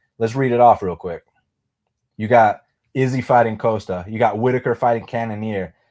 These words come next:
Yoel, who knows what Yoel is doing? But Hermanson, Brunson, both coming off impressive stoppage wins.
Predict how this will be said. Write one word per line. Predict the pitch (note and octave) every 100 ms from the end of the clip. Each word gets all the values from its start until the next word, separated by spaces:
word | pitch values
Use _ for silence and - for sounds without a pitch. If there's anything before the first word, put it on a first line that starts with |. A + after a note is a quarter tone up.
| _ _ _ _
Yoel, | G2 C3 C3+ C#3 C3+
who | C3 C#3
knows | C3+ B2
what | B2 A#2+
Yoel | A#2 A#2+ A#2+
is | G#2
doing? | G#2 G2+ F#2
But | F#2 A#2+ G#2 - _ _ -
Hermanson, | A2+ A2+ C3 D3 D3+ D#3 C#3+ C3+ -
Brunson, | F2 B2 C3+ C3+ C#3 C3 B2+ _ _
both | F2 B2+ D3+ -
coming | D3 C3+
off | B2+ B2+ B2
impressive | A2+ A2 C3 C3+ C#3+ C3+
stoppage | - B2 B2+ A#2+ A2
wins. | A2+ A#2+ A#2